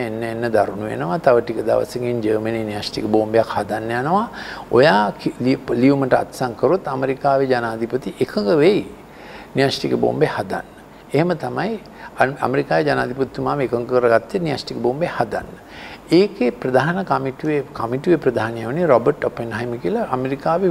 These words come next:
විශිෂ්ටම ෆිසිසිස්ට්, භෞතිකවේදියෙක්. ඒගොල්ලෝ බෝම්බේ හදාගෙන, හදාගෙන ගියා. එතකොට එක බෝම්බයක් හැදුවා,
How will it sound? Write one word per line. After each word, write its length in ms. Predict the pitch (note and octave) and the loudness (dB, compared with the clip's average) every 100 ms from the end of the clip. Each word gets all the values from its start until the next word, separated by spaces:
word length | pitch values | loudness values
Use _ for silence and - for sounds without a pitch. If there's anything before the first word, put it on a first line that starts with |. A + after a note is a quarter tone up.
| C3+ | 0
විශිෂ්ටම 680 | B2+ G3 F3+ - - F#3 A#3 | -2 -2 -4 -4 -2 0 -2
ෆිසිසිස්ට්, 760 | - E3 - - A2 - - - | 0 -2 -2 -8 -8 -8 -12 0
භෞතිකවේදියෙක්. 800 | B2+ C3 B2+ B2+ E3 - - - - - - - - - | 4 4 2 0 0 0 -2 -10 -14 -16 -14 -14 -2 4
ඒගොල්ලෝ 280 | E3+ G3+ F#3+ | 6 8 6
බෝම්බේ 340 | C#3+ C3 C#3 | 6 4 2
හදාගෙන, 420 | B2 A#2 A2 A2+ | 0 2 0 0
හදාගෙන 580 | A2+ A2+ - - C3+ C#3+ | -4 -4 -6 -6 -6 -4
ගියා. 380 | A2 A2 - - - - - - | -4 -4 -8 -20 -20 -18 -18 -6
එතකොට 280 | - E3+ F#3+ | 2 2 4
එක 220 | - - | 2 2
බෝම්බයක් 680 | F3 F3 F3 E3 D#3+ - - | 2 2 2 2 0 0 -6
හැදුවා, 600 | C#3 C3 D#3 F3 A#3+ D4+ | -6 -4 -4 -2 -2 -4